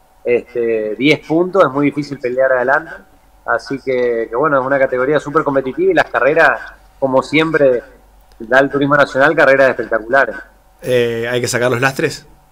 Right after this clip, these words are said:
Speaker 2: ¿O qué opinan, qué opinión das para la próxima temporada? A pesar de que, que puede ser que no estés.
Speaker 1: Yo, yo volvería al sistema anterior,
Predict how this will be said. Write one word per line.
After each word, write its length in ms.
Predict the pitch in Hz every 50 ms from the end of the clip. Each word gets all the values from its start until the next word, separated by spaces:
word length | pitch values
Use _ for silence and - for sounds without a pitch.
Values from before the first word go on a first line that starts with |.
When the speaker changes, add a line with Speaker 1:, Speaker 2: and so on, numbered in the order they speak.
| - -
Speaker 2:
¿O 100 | - 123
qué 80 | 110 127
opinan, 460 | 120 123 120 120 117 120 120 117 113
qué 100 | 117 -
opinión 280 | 127 123 123 127 123 120
das 120 | 123 110 -
para 180 | - 117 113
la 80 | 113 107
próxima 280 | - 120 101 123 117
temporada? 460 | 113 117 113 117 117 117 110 110 107 113
A 40 |
pesar 280 | 120 127 - 165 165 160
de 80 | 160 143
que, 320 | 143 135 131 127 127 127
que 100 | - 131
puede 220 | 120 - 143 135
ser 120 | 127 151 135
que 80 | 131
no 60 | 127 123
estés. 340 | 117 - 120 107 - - - - - _ _ _ _ _ _ _ _ _ _ _ _ _ _ _ _ _ _ _ _ _ _ _ _ _ _ _ _ _ _ _ -
Speaker 1:
Yo, 260 | 147 180 202 208 202 - - - - - - 151 170 147 127
yo 300 | 123 143 180 202 214 208
volvería 560 | 196 196 185 165 151 143 139 156 175 170 160
al 260 | 147 135 127 123 117
sistema 360 | 101 - 120 113 - 143 147 147
anterior, 500 | 139 123 135 127 135 151 160 170 180